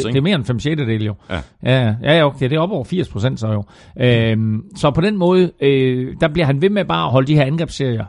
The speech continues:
Speaker 1: i gang, øh, og, øh, betyder så også, at i og med forsvaret er så solidt, som det er hele anden halvleg, øh, tillader, som jeg husker, der ingen point i anden halvleg i forsvaret,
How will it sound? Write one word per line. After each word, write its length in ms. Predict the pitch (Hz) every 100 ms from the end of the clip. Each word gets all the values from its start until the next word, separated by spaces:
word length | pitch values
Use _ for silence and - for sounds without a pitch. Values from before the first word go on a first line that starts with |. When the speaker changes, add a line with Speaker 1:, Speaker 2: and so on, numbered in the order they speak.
| -
Speaker 1:
i 100 | 143
gang, 280 | 139 143 147 - _
øh, 140 | - 139 - 240 -
og, 560 | 143 131 127 127 127
øh, 340 | 123 120 117 107 123 - - _ -
betyder 440 | 156 226 208 139
så 120 | 131
også, 320 | 139 165 - - - _ _ -
at 100 | 147
i 80 | 185
og 80 | 170
med 100 | 143
forsvaret 480 | 151 170 - 139 -
er 100 | 156
så 160 | - 185
solidt, 320 | 139 139 175
som 160 | 135
det 80 | 117
er 60 | 131
hele 280 | 127 160 139
anden 160 | 151
halvleg, 340 | 127 135 117 113 _ - - 135
øh, 160 | 127
tillader, 480 | - 180 180 156 131
som 160 | 117 131
jeg 80 |
husker, 240 | 127 165 127
der 40 |
ingen 140 | 143 160
point 200 | 151 156
i 40 |
anden 140 | 139
halvleg 280 | 135 131 120
i 40 | 117
forsvaret, 500 | 123 127 - 117